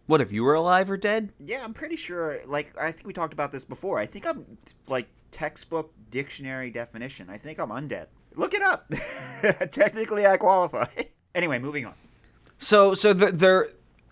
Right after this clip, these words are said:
Speaker 1: they're demanding, they're demanding, like, scans of, like, the flight tickets and screenshots and, uh, pictures of, from, like, when I wasn't, when I, when I was out of state. Like, they're requesting all of this information from me, and I'm kind of uncomfortable sending that.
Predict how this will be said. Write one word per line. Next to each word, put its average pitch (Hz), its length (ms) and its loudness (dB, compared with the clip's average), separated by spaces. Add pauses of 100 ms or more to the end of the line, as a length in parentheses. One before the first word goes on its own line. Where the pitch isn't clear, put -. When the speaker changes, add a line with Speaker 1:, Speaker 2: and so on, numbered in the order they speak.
(140)
Speaker 1:
they're 190 300 8
demanding, 165 800 4
they're 147 120 6
demanding, 139 640 0
like, - 540 -12
scans 147 580 2
of, 123 160 0
like, 117 280 -4
the 120 100 -6
flight 165 380 0
tickets 160 360 -2
and 113 80 -4
screenshots 156 880 4
and, 110 260 -6 (520)
uh, 117 240 8 (220)
pictures 147 480 0
of, 127 180 2
from, - 380 -2
like, 123 160 4
when 135 320 4
I 120 140 4
wasn't, 127 600 2
when 127 140 2
I, 123 80 4
when 127 180 -2
I 127 80 4
was 120 140 0
out 123 180 4
of 120 80 -4
state. 151 460 2
Like, 135 100 -4
they're 143 100 0
requesting 160 600 0 (120)
all 139 340 6
of 139 60 -2
this 135 180 -2
information 117 560 -4
from 107 220 -10
me, 110 220 -12
and 139 120 0
I'm 143 160 0
kind - 260 -8
of 381 80 -8
uncomfortable 190 580 -6
sending 170 440 -8
that. - 260 -14